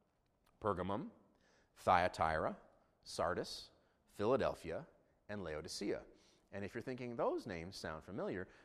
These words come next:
the reason that those names sound familiar is 'cause they are part of the churches, the seven churches, whom John writes to in his epic dream captured in the book of Revelation.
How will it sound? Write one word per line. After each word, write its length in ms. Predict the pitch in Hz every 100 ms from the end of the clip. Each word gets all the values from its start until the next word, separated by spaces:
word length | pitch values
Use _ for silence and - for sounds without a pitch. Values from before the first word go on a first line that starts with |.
| -
the 100 | 113
reason 380 | 120 175 202 131
that 140 | 110
those 280 | 120 117 113
names 320 | 127 107 98
sound 320 | - 113 95 95
familiar 400 | 95 143 202 107
is 200 | 101 104
'cause 360 | 117 104 - - - -
they 180 | 113 120
are 160 | 98
part 400 | - - 170 - -
of 180 | 101 92
the 100 | 98
churches, 580 | - - 247 - 85
the 80 | 123
seven 300 | 113 131 135
churches, 400 | 113 143 - 92
whom 520 | - 190 190 117 156 220 - - - _
John 520 | - 147 123 71 123 - -
writes 460 | 107 135 165 - -
to 360 | 98 80 101 151 - _ -
in 120 | 113
his 300 | 123 127 - -
epic 460 | 143 151 131 - 107
dream 420 | 127 151 92 101
captured 580 | - 131 131 - 101 110
in 220 | 98 107
the 80 | 104
book 280 | 85 82
of 100 | 92
Revelation. 580 | 90 85 92 135 147 82